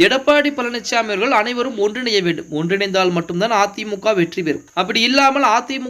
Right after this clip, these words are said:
கவில் எடப்பாடி பழனிசாமி மட்டும் தனித்து போட்டியிட்டால் அவருடைய ரெண்டாயிரத்தி இருபத்தி ஆறோடு அ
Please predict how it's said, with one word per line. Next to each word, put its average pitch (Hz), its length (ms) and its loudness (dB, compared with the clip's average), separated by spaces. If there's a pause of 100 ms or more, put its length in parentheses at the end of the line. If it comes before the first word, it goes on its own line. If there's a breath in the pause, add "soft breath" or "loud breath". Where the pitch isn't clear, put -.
கவில் 254 220 0
எடப்பாடி 254 480 -4
பழனிசாமி 220 400 -4
மட்டும் 233 260 -10
தனித்து 220 380 -2
போட்டியிட்டால் 202 440 -2
அவருடைய 196 200 -2
ரெண்டாயிரத்தி 214 560 0
இருபத்தி 233 380 -4
ஆறோடு 190 300 0 (120)
அ - 20 4